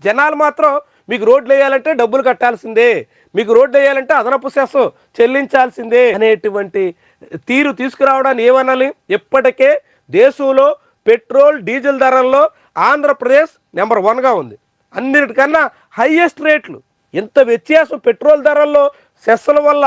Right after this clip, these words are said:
అదనపు ట్యాక్సుల వల్ల ఉంటే ఇప్పుడు మళ్ళీ అదనంగా సెస్ పెంచుతాం, మళ్ళీ జనాలు నడ్డి వీరుస్తాం, మళ్ళీ మిమ్మల్ని వాయిస్తాం, మీరు రెడీ అవ్వండి అని చెప్పడం అంటే ఏమనాలా? చంద్రబాబు ధోరణి ఎటుందన్నట్టు అనాలా?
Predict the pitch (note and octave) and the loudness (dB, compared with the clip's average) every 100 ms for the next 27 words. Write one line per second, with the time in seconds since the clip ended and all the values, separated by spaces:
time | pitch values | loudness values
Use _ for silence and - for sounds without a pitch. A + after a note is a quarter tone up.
0 | A#3 G3+ C4 C#4+ A#3 B3+ C#4+ - C#4+ C#4+ | 0 0 0 -2 -2 -4 -2 -2 0 0
1 | C#4+ C#4 B3+ C4+ F#3+ - _ _ _ D3 | 2 0 0 -2 -2 -6 _ _ _ -10
2 | F#3+ E3+ G#3+ C#4+ C#4 C4 C4+ C4+ C4 B3+ | -4 -2 0 0 0 -2 -4 -4 -2 -6
3 | A#3 B3 C4 A#3+ C4 C4 C4 _ _ _ | -6 -4 -4 -2 0 0 0 _ _ _
4 | E3+ B3+ C#4+ C4+ C4+ C4+ G#3+ G3+ C4 C4+ | -2 0 0 0 0 -2 -2 -4 -4 -4
5 | - C4 C4 - _ - G#3+ D4 C#4+ C#4 | -2 -2 -2 -4 _ -4 -2 -2 -2 0
6 | C4+ A#3 E3+ B3+ C#4 - C4+ C#4 - _ | -2 0 0 0 -2 -4 -2 -2 -2 _
7 | F#3 G#3+ A3 D4 C#4+ C4+ C4+ C4 C4+ - | -4 0 2 2 0 0 -2 -4 -6 -10
8 | _ _ C#3+ G#3 - G#3 A#3 A3+ A3 A#3 | _ _ -12 -10 -6 -6 -4 -2 -2 -4
9 | G#3+ G#3+ _ _ D#3+ G#3 A3+ A#3 A#3+ - | -6 -8 _ _ -4 -2 0 0 -2 -8
10 | _ _ - F#3 A3+ B3 A3+ F#3+ A3+ B3 | _ _ -8 -6 0 0 0 0 0 0
11 | A3+ - F3 B3 B3 B3 B3+ - B3+ B3+ | -4 -6 -4 -4 -2 0 0 -2 -2 0
12 | B3+ | 0